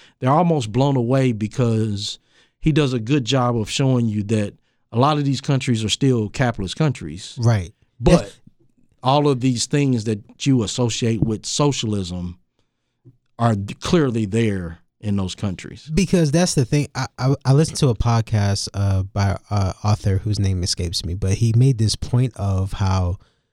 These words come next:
Speaker 2: he, he was making the point that right-wing politicians do politics better than left-wing politicians because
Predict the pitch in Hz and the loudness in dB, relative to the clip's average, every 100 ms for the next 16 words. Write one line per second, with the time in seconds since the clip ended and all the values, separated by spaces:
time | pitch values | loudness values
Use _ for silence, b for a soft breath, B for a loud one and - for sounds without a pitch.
0 | _ _ _ _ _ _ _ _ _ - | _ _ _ _ _ _ _ _ _ 0
1 | 131 127 127 123 147 147 117 - 127 110 | 2 4 4 4 4 2 0 0 0 2
2 | 110 101 95 _ - 104 104 117 98 110 | 0 0 -4 _ -14 -4 0 0 0 2
3 | 113 104 - - - 107 104 113 104 107 | 2 2 -2 -4 0 0 0 0 0 0
4 | 98 - - 110 113 - 107 107 117 104 | -2 -8 -8 0 0 2 0 0 -2 -2
5 | 95 104 98 98 101 - 107 - 98 98 | 0 0 0 0 0 0 -2 0 0 0
6 | 101 95 95 - 101 - 90 87 90 | -2 -2 -4 -4 -6 -4 -4 -4 -6